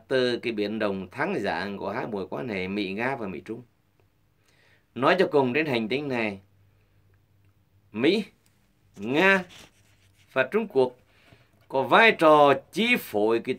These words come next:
tiến trình phát triển của thế giới về chính trị và an ninh. Có thể nói như vậy. Cho nên việc đồng chí nêu ra bình luận hai cái mối quan hệ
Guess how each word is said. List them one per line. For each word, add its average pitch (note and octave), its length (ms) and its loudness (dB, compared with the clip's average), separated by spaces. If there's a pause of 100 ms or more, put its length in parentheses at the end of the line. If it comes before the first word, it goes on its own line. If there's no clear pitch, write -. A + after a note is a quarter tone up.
tiến A#2 260 0
trình A#2+ 300 -2
phát F#2+ 240 -4
triển E2 220 -6
của E2 140 -8
thế G2+ 160 -2
giới G#2 240 -2
về G#2 120 -4
chính G2 280 -8
trị F#2 160 -6
và F2 140 -6
an A#2 180 -8
ninh. B2 140 0 (680)
Có F#2 140 -10
thể F2 100 -6
nói D#2+ 160 -10
như C3+ 100 0
vậy. B2 200 0 (640)
Cho D#3 80 -2
nên D#3 100 -4
việc A#2+ 160 0
đồng A#2 140 -6
chí A2+ 140 -4
nêu D3+ 220 2
ra D#3 340 4
bình A#2 260 -4
luận G#2 140 -2
hai B2+ 240 -2
cái B2+ 100 -6
mối G2+ 120 -4
quan C#3 180 -4
hệ G2 300 -2